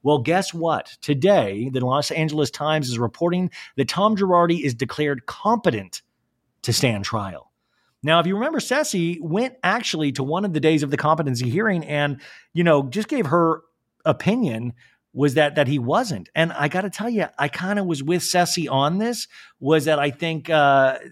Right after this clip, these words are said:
you know, Mister Girardi is obviously in a different mental state and ob-,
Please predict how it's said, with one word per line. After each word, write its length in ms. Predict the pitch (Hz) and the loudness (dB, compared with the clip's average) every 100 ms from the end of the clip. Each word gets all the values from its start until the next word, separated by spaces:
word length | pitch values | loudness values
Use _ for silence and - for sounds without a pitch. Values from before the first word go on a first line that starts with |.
| _ | _
you 160 | 165 | 0
know, 100 | 147 | 2
Mister 240 | 131 135 147 | 4 2 0
Girardi 640 | 120 139 151 156 135 127 123 | 2 4 4 4 2 0 0
is 120 | 120 | 0
obviously 760 | 131 131 127 - 123 120 117 - - _ | 0 0 -2 -2 0 2 0 -4 -20 _
in 120 | - 131 | -4 -2
a 80 | |
different 520 | 110 98 139 143 131 117 | -2 0 0 2 -4 -4
mental 460 | 123 120 120 120 | -4 -4 -4 -4
state 460 | 107 - 123 120 117 | -4 0 2 2 2
and 100 | 123 | -2
ob-, 220 | 113 113 | -2 -4